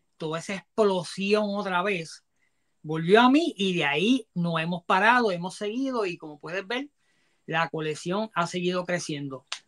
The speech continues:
El coleccionismo no es fácil, el coleccionismo hay que darle mucha dedicación, tiempo y obviamente paciencia. El, el que, el que haga esto tiene que amar lo que, lo que hace.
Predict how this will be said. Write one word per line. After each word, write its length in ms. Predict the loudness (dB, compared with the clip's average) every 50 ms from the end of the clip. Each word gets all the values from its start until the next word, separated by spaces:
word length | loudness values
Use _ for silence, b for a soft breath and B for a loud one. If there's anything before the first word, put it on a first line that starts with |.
| _ _ _
El 160 | -4 -2 -2
coleccionismo 720 | 2 2 2 2 2 0 0 4 6 8 10 10 10 10 8
no 340 | 6 4 4 6 6 4 4
es 160 | 4 2 2
fácil, 420 | 4 6 6 6 4 -2 -4 -4
el 120 | -6 -6 -4
coleccionismo 600 | -4 -4 -4 -2 -4 -4 -2 0 0 2 2 2
hay 100 | 2 2
que 100 | 2 4
darle 240 | 4 4 4 4
mucha 340 | 2 0 0 -2 0 2 2
dedicación, 720 | 4 4 2 2 2 -2 -4 -2 0 0 0 0 0 -4 -8 _ _ _ _ _ _ _ _ _
tiempo 600 | 0 2 4 6 6 4 4 4 4 4 4 4
y 100 | 2 0
obviamente 500 | 0 0 0 0 0 -2 0 -2 -2 -2 2
paciencia. 840 | 2 2 2 2 0 -4 -4 -2 -2 -2 -2 -4 -6 -6 -8 -8 -10 -10
El, 240 | -8 -6 -6 -6 -4
el 160 | -4 -4 -2
que, 340 | 0 0 2 2 2 2 0
el 100 | -2 0
que 100 | 2 4
haga 240 | 6 8 8 8 8
esto 260 | 6 2 0 -4 -4
tiene 240 | -2 -4 -4 -2 0
que 80 | 0 0
amar 220 | 0 2 0 0
lo 140 | 0 0 -2 -2
que, 280 | -4 -6 -8 -8 -10 -10
lo 180 | -8 -8 -8
que 160 | -8 -8 -4
hace. 300 | -4 -4 -4 -4 -10 -14